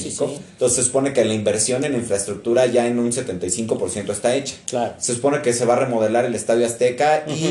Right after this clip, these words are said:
Speaker 2: Ujú.
Speaker 1: se va a hacer en Monterrey, en Guadalajara, en los estadios de Chivas y
Speaker 2: En los
Speaker 1: en
Speaker 2: grandes, ¿no? En los
Speaker 1: los
Speaker 2: grandes.
Speaker 1: estadios grandes, en el estadio de Monterrey, que es nuevo, y en el de Chivas, que también es
Speaker 2: Es
Speaker 1: relativamente
Speaker 2: nuevo,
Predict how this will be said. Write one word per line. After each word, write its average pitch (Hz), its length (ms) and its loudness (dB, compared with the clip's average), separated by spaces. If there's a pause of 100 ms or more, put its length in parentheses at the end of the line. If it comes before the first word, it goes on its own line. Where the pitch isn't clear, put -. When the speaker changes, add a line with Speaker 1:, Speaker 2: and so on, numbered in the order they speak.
(160)
Speaker 2:
Ujú. 170 40 -4
Speaker 1:
se 147 160 2
va 139 60 4
a 139 40 2
hacer 143 220 0
en 127 140 -2
Monterrey, 110 600 2
en 110 120 -2
Guadalajara, 104 580 2
en 110 80 -4
los 92 120 -2
estadios 110 260 0
de 104 100 -2
Chivas 113 400 -2
y - 60 0
Speaker 2:
En 151 60 0
los 151 100 4
Speaker 1:
en 151 60 0
Speaker 2:
grandes, 147 340 2
¿no? 165 120 -2
En 185 60 -2
los 135 100 0
Speaker 1:
los - 20 -6
Speaker 2:
grandes. 135 180 4
Speaker 1:
estadios 156 280 6
grandes, 143 300 2
en 117 120 -2
el 113 60 -4
estadio 135 220 4
de 123 80 2
Monterrey, 107 560 2
que 117 80 0
es 107 140 -2
nuevo, 120 380 4
y 113 80 2
en 92 80 -2
el 92 100 -4
de 92 120 -2
Chivas, 113 320 0
que 90 100 -4
también 95 440 -6
es 95 180 0
Speaker 2:
Es - 60 -12
Speaker 1:
relativamente 87 720 2
Speaker 2:
nuevo, 135 160 2